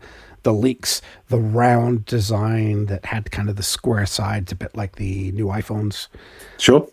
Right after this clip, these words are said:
Speaker 1: I'd, I'd be all over one of those as a daytime watch, but, uh,
Speaker 2: Mm-hmm.
Speaker 1: as it is now, uh, I do use it. I've used it more in June than I ever have, and it's sitting on the desk in front of me because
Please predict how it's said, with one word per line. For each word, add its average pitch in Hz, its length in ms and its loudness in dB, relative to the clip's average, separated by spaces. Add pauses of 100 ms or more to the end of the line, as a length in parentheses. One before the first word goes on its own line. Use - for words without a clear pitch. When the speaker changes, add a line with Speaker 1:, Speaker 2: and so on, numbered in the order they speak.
(140)
Speaker 1:
I'd, 151 220 -2
I'd 160 160 -4
be 131 140 -2
all 104 180 -4
over 98 160 -8
one 98 240 -8
of 92 80 -8
those 95 300 -8
as 101 120 -8
a 101 40 -10
daytime 95 440 -10
watch, - 380 -14
but, - 260 -16
uh, 110 140 -10
Speaker 2:
Mm-hmm. 147 480 2
Speaker 1:
as 214 160 2
it 202 100 4
is 196 180 4
now, 175 340 4 (280)
uh, - 300 -10
I 160 140 2
do 135 240 -6
use 120 340 -4
it. 113 180 -8
I've 113 220 -10
used 120 240 -6
it - 140 -12
more 110 240 -8
in 110 120 -6
June 104 400 -8
than 107 120 -6
I 98 120 -6
ever 107 140 -4
have, 101 400 -6
and 95 340 -2 (440)
it's - 100 4
sitting 202 220 8
on 175 120 8
the 165 60 6
desk 147 320 4
in 131 80 0
front 127 260 -2
of 139 60 0
me 143 140 0
because 113 600 -4